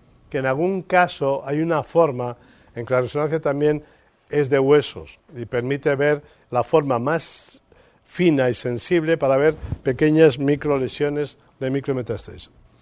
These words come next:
La resonancia magnética del cerebro, que es la habitual, y luego el pec tac. Tener cuidado, no se abuse de pec tac, ¿eh?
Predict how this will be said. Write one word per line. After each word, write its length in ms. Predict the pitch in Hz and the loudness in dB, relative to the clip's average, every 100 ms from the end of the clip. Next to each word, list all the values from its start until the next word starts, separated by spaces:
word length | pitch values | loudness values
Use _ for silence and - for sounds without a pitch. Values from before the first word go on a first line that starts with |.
| _ - - - | _ -20 -18 0
La 80 | 135 | 2
resonancia 320 | 151 156 165 | 4 6 6
magnética 360 | 160 156 147 147 | 6 4 6 6
del 80 | 135 | 8
cerebro, 400 | 147 175 214 180 | 8 8 6 2
que 80 | |
es 60 | 135 | 2
la 60 | 127 | 4
habitual, 460 | 123 120 151 190 - - - - | 2 2 2 2 -2 -16 -14 -2
y 60 | |
luego 220 | 156 175 | 6 8
el 100 | 175 | 8
pec 260 | 175 185 180 | 6 0 2
tac. 360 | 170 127 - - _ _ _ _ | 2 2 0 -20 _ _ _ _
Tener 260 | - 160 190 | -2 0 0
cuidado, 380 | 196 180 180 170 | 2 6 6 6
no 160 | 175 | 2
se 100 | - | 0
abuse 340 | 160 160 165 185 | 0 0 -2 2
de 120 | 156 | 2
pec 300 | - 160 - | 4 2 2
tac, 380 | 127 104 - _ 117 | 0 0 -2 _ -12
¿eh? 160 | 147 | -10